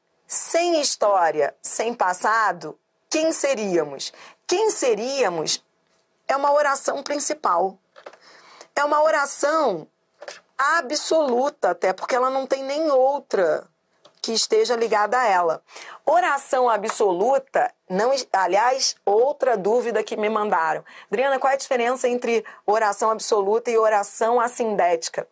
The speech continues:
A oração absoluta é a oração que tá sozinha, que não tem nenhuma outra. Guarde isso. Ela é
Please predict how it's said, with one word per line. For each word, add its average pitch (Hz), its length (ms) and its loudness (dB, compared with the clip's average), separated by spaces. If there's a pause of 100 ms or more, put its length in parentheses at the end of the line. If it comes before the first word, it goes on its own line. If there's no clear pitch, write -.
(300)
A 196 100 0
oração 311 380 2
absoluta 202 840 0
é 208 120 2
a 254 120 2
oração 220 540 0
que - 120 -12
tá 233 180 0
sozinha, 247 680 -2
que 233 100 -4
não 226 180 0
tem 247 120 2
nenhuma 247 440 0
outra. 202 480 0
Guarde 214 400 -2
isso. 190 440 -2 (300)
Ela 240 340 2
é 233 340 2